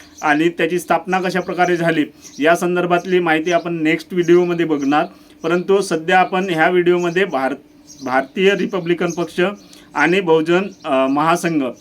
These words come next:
मिळून तयार झालेला भारिप बहुजन महासंघाबद्दल बोलणार आहोत. भारिप बहुजन महासंघाची जी निर्मिती झाली किंवा,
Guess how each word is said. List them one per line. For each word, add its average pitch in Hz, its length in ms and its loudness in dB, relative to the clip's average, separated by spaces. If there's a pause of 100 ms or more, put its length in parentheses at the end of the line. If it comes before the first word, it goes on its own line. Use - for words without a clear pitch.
(800)
मिळून 165 420 2
तयार 165 220 4
झालेला 165 400 2
भारिप 147 400 0
बहुजन 165 360 0
महासंघाबद्दल 151 840 0 (440)
बोलणार 151 340 4
आहोत. 120 120 -2 (1600)
भारिप 165 400 2
बहुजन 208 360 2
महासंघाची 190 760 0
जी 180 180 0
निर्मिती 175 440 0
झाली 175 280 4
किंवा, 175 240 0